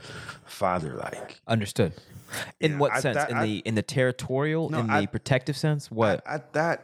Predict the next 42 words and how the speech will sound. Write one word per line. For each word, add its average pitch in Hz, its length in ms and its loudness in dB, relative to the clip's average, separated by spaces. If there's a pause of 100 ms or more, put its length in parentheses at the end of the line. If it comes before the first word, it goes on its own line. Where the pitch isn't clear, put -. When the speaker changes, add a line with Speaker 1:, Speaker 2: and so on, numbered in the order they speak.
(100)
Speaker 1:
I 127 160 2
was 107 320 0
doing 123 280 0
all 123 220 2
the 113 80 0
right 123 280 0
things 156 360 2
by 101 160 2
being 101 300 2
a 98 60 0
father, 104 420 2
but 101 180 -2
stepping 135 420 0
up 117 140 0
to - 100 0
the 107 80 0
plate 127 380 2
and, 107 340 -2
and 107 320 0 (240)
helping 127 380 2
my, 113 300 2
my, 110 280 0 (240)
my 113 220 2
goddess 117 480 0
give 110 340 0
birth 131 340 0
to 113 100 -6
my 107 180 -8
Speaker 2:
Oh, 143 160 2
Speaker 1:
seeds 101 640 -6
Speaker 2:
yes, 104 180 2
sir. 87 240 0
Speaker 1:
was, 107 420 -2
was 110 240 2
more 113 300 2
important 101 460 0
than 104 140 2
everything 101 420 0
else 110 260 2
when 101 120 0
I 90 120 2
see 113 640 -2